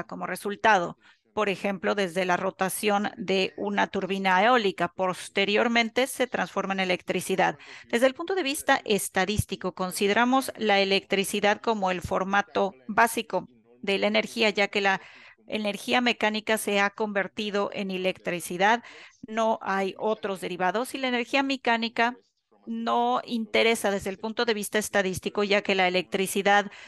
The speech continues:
sería el, el producto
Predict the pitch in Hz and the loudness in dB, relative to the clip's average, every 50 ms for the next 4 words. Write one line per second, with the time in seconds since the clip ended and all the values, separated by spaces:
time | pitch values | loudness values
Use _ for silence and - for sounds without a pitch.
0 | - - - - - - 226 220 208 226 226 220 214 196 185 175 185 - _ 202 | -20 -18 -14 -6 0 2 4 4 4 2 2 2 4 2 2 0 -4 -12 _ _
1 | 196 _ _ _ _ 220 _ 196 190 _ _ _ _ - 165 226 226 208 208 208 | _ _ _ _ _ _ _ -20 -20 _ _ _ _ 0 2 4 4 4 2 -2
2 | 208 196 - _ _ _ - - _ _ - - 226 - - _ - 233 226 220 | -6 -8 -12 _ _ _ -20 -20 _ _ -6 -6 -6 -6 -6 _ -6 -2 -2 -2
3 | 214 196 247 269 240 - _ - 220 208 196 190 | -2 -2 -4 -4 -6 -6 _ -4 -2 -2 -2 -4